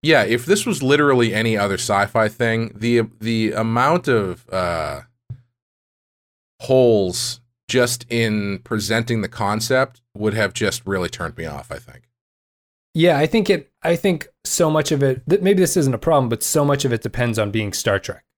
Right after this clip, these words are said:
Speaker 2: that you
Speaker 1: Yes,
Speaker 2: know that
Speaker 1: yeah.
Speaker 2: this is going to lead to something. If this was, like, a one-off Twilight Zone, I think you'd be like, "This is really underwhelming. Like, they're not talking about anything." Um,
Speaker 1: Right, yeah.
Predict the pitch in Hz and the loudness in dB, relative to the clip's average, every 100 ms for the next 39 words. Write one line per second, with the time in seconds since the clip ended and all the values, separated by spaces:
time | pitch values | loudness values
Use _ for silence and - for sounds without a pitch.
0 | - 123 120 123 120 123 123 127 117 113 | -2 0 2 2 4 6 6 6 2 2
1 | 113 - 110 117 104 101 107 107 113 135 | 0 0 -2 0 0 0 -2 -2 -2 -2
2 | 120 131 123 170 151 156 143 117 107 107 | 0 0 0 0 0 0 0 0 0 2
3 | 120 113 - - 113 117 123 131 131 135 | 2 0 -2 -2 2 4 2 2 2 2
4 | 143 156 - 120 131 120 113 107 104 143 | 0 -2 -4 -2 0 0 2 2 2 0
5 | 123 98 107 120 104 101 98 101 107 92 | 0 -2 0 2 2 2 2 2 2 0
6 | 95 90 147 123 113 110 - 98 95 113 | -4 0 2 2 2 0 0 -2 0 2
7 | 135 - 90 85 _ _ _ _ 135 120 | 2 0 -6 -8 _ _ _ _ 2 4
8 | 110 107 98 _ _ 104 104 90 80 95 | 4 0 -4 _ _ -2 0 0 -2 -2
9 | 90 78 | -2 -2